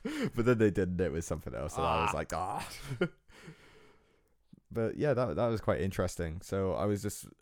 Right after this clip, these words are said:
Speaker 1: on that, and then I just, I just let it keep going. And the next thing that came on was a program called,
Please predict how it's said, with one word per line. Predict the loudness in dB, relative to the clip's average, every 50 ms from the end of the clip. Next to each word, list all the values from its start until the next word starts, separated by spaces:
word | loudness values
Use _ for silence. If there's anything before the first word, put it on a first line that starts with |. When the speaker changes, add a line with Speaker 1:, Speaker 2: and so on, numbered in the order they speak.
| _ -4
Speaker 1:
on | -2 0 0 0
that, | 2 2 2 0 0 -2 -6 -8 -6
and | -6 -4 -2
then | -2 -2 -2
I | -2
just, | -4 -4 -6 -10 -10 -16 -12 -8
I | -6 -6
just | -6 -6 -6 -6
let | -4 -4 -4 -4
it | -4 -6 _ _ _ _ _ -4
keep | -4 -4 -2
going. | 0 0 2 2 0 -2 -4 -8 -12 -12 -12 -10
And | -8 -4 -4
the | -2
next | -4 -4 -6 -6 -6
thing | -6 -4 -4 -4
that | -4 -6 -4
came | -2 0 0 0 0
on | 0 0 0 -2 -2
was | -2 -4 -4 -4 -6 -6 -6
a | -6
program | -2 0 0 0 0 0 -2 -4 -4
called, | -4 -2 -2 -2 -2 -4 -4 -8